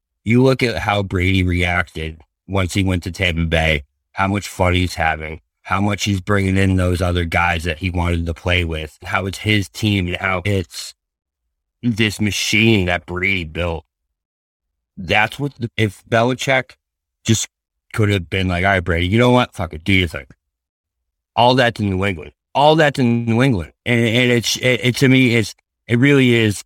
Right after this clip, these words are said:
a, a, a spot on Belichick's record when it comes down to it, because he really does look ordinary. Not only does he look ordinary, but he looks like an ordinary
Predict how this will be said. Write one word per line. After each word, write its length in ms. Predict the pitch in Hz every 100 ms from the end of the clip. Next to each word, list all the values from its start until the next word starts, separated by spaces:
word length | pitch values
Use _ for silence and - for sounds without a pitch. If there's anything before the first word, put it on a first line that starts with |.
| -
a, 220 | 98 95
a, 180 | 92 98 92
a 80 |
spot 320 | 98 - 98 98
on 160 | 92
Belichick's 500 | 87 87 82 82 80
record 300 | 87 80 82
when 100 | 82
it 60 | 82
comes 220 | 90 82
down 200 | 82 80
to 160 | 80 80
it, 100 | 80
because 380 | 90 104 95 - - _ _ _
he 180 | 110 120
really 320 | 117 131 139
does 320 | 104 107 117
look 180 | 101 90
ordinary. 640 | 95 101 101 87 85 85 _ _ _
Not 160 | - 127
only 200 | 151 156
does 100 | 147
he 100 | 139
look 180 | 131 -
ordinary, 560 | 110 120 127 101 92 92 _ -
but 80 | 120
he 40 |
looks 220 | 127 127 135
like 140 | 117
an 100 | 113 -
ordinary 680 | 113 123 127 113 107 104